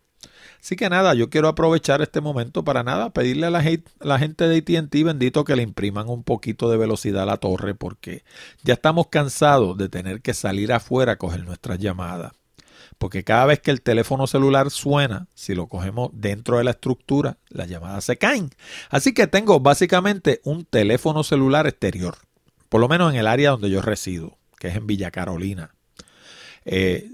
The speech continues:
si me salgo de ahí, pues obviamente en otros sitios hay buena señal, pero donde nosotros estamos, realmente lo que tenemos son ce-, teléfonos celulares para exteriores.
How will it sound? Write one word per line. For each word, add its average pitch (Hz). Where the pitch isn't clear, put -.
si -
me 87
salgo 123
de 160
ahí, 156
pues 92
obviamente 120
en 139
otros 113
sitios 127
hay 104
buena 101
señal, 175
pero 104
donde 95
nosotros 135
estamos, 208
realmente 151
lo 131
que 98
tenemos 123
son 185
ce-, -
teléfonos 156
celulares 131
para 117
exteriores. 98